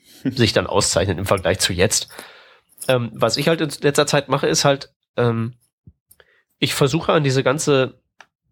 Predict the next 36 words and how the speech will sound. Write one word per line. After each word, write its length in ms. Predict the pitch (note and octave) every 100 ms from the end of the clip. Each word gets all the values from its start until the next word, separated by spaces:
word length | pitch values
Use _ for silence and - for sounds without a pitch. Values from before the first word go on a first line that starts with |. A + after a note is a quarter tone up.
| _ _ -
Styling-Angelegenheit, 1300 | - - A2+ C#3+ - D3+ C3+ C3 C3+ C3 B2 A#2+ -
mm, 680 | - A2+ G#2+ G#2+ G#2 G#2 G2+ G2+ _ _
mehr 280 | G2+ G#2+ C3
so 200 | C#3+ C3+
ranzugehen, 760 | A2+ E2+ C#3+ - D#3 C#3+ C#3 C3+ - - - -
wie 420 | A2 G#2 C#3 C#3
das 360 | C3+ B2 - C3
halt 180 | A#2+
eben 460 | A#2+ B2+ A#2 A#2 A2
so 260 | A#2+ A#2 G#2
ursprünglich 720 | C3 C3 - D#3+ E3+ C#3+ -
in 140 | A2+
C 220 | G#2+ - G#2+
S 140 | G2+
S 180 | A2 -
gedacht 460 | A2 A2+ - - -
war, 120 | B1
dass 160 | -
so 80 | -
diese 220 | A2 G#2+
ganzen 320 | G#2+ B2+ - B2
Regeln 480 | C#3 C#3+ D3+ C#3+ - - -
sich 380 | - C3+ B2 -
gegenseitig 600 | C#3 C3+ B2+ B2+ A#2+ -
alle 120 | B2+
überschreiben 540 | B2+ A2 G2+ - B2+ B2
und 100 | F#2
ergänzen 380 | F2 A#2 A#2+
und 80 | E3
am 80 | A#2
Ende 260 | A#2 C3+ B2+
emergiert 380 | B2+ G#2+ C#3+
halt 100 | C3+
das 120 | A2+ -
Design 280 | A2+ A2+
daraus. 360 | B2+ - -